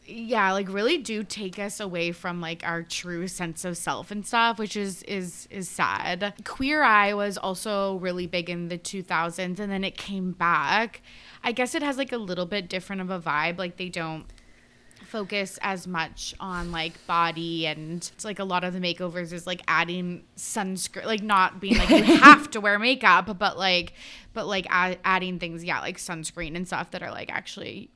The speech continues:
Speaker 1: like, good for everybody. But do you think it's, like, kind of the same vibe? Like, do you think in twenty years,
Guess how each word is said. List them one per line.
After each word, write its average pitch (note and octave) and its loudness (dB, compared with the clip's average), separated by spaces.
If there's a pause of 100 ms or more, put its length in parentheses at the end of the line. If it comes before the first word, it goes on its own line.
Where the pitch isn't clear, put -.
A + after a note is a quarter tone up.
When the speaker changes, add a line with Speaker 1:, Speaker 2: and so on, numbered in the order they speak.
(100)
Speaker 1:
like, F3 -12 (100)
good G#3 0
for G#3 0
everybody. F#3 0
But A#3+ 0 (180)
do A#3+ -6
you B3+ 2
think B3+ 0
it's, C#4+ -2
like, - -2
kind A3 -6
of G#3+ -6
the A3+ -2
same G3 -4
vibe? F3+ 6
Like, A3 -2
do G#3 -6
you G#3 -2
think G3 -4
in G3+ -2
twenty F#3 -4
years, E3+ -2